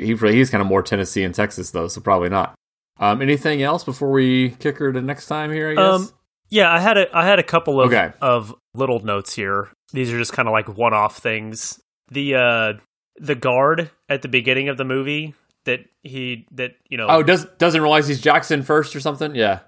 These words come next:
Speaker 2: He sees, right, he sees a dog and sets his rifle down to pick up the dog, and Jackson picks up the rifle and said, "You need to, you know, keep this in your hands at all times," type thing.
Speaker 1: Oh, yeah.
Speaker 2: Yeah, he doesn't,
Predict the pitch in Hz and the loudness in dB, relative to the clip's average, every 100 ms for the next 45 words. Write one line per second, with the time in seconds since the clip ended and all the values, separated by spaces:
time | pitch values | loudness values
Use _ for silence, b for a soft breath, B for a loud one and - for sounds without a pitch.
0 | _ - 160 - 175 156 170 156 147 156 | _ -10 -8 -6 -8 -6 0 0 0 -4
1 | 190 151 147 147 147 135 147 151 127 139 | -6 -2 2 4 4 0 -6 -8 -4 -2
2 | 135 143 135 135 127 139 135 117 131 131 | -2 0 0 0 -2 -6 -6 -2 2 2
3 | 127 120 127 123 - 139 123 113 120 120 | 2 -2 -2 -2 -4 -10 -8 -2 0 0
4 | 123 113 110 117 117 117 110 101 143 120 | -4 -10 -10 -8 -6 -6 -6 -6 -8 -8
5 | 113 117 110 113 117 117 117 123 117 117 | -8 -8 -8 -6 -6 -4 -6 -2 -4 -4
6 | - 123 - 120 104 98 92 - _ _ | -6 -8 -2 2 2 4 2 0 _ _
7 | - 151 110 - 156 156 151 143 | -4 0 0 -2 0 2 2 -2